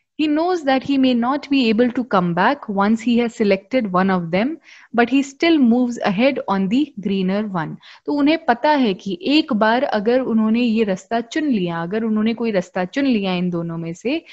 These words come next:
तो ब-, वो वापस नहीं आ सकते हैं, ये उन्हें पता है। लेकिन फिर भी क्योंकि जीवन में इतनी चीजें आ जाती हैं, कभी कुछ, कभी कुछ, और एक बार हम डिसीजन ले लेते हैं तो बस फिर वो उस रास्ते पर हम निकल पड़ते हैं। तो उसी को दर्शाते हुए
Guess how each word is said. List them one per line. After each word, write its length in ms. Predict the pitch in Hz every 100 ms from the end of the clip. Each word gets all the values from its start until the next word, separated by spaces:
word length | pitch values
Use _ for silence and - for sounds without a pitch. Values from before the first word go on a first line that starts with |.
| - - -
तो 160 | 311 330
ब-, 200 | 262 -
वो 160 | 214 285
वापस 460 | 220 208 208 302 -
नहीं 280 | 220 240 254
आ 160 | 185
सकते 380 | 185 160 _ 170
हैं, 220 | 165 165
ये 240 | 165 196 247
उन्हें 260 | 226 254
पता 320 | 262 196 220
है। 280 | 202 170 160 - - - -
लेकिन 300 | 254 294 285
फिर 220 | 285 311
भी 100 | 220
क्योंकि 360 | 226 262 311 311 - - 262
जीवन 460 | 226 220 294 311
में 120 | 311
इतनी 280 | 302 294 311
चीजें 320 | 294 294 269
आ 120 | 269 233
जाती 380 | 240 226 254
हैं, 160 | 247 247
कभी 200 | 254 240
कुछ, 260 | 240 285 -
कभी 280 | 247 226
कुछ, 260 | 233 277 -
और 140 | 247
एक 260 | - 254 240
बार 120 | 262
हम 180 | 262 254
डिसीजन 440 | 220 254 220 247
ले 140 | 214 247
लेते 280 | 269 269 269
हैं 200 | 269 262
तो 120 | 262
बस 260 | 226 233 -
फिर 120 | 254
वो 160 | 247 269
उस 320 | - 262 -
रास्ते 340 | 214 202 220
पर 180 | 208 208
हम 120 | 214
निकल 360 | 254 214 196 175
पड़ते 360 | 175 160 160
हैं। 160 | 170 175
तो 100 | 240
उसी 260 | - 240 311
को 160 | 320
दर्शाते 540 | 233 214 - 202 196 247
हुए 320 | 226 247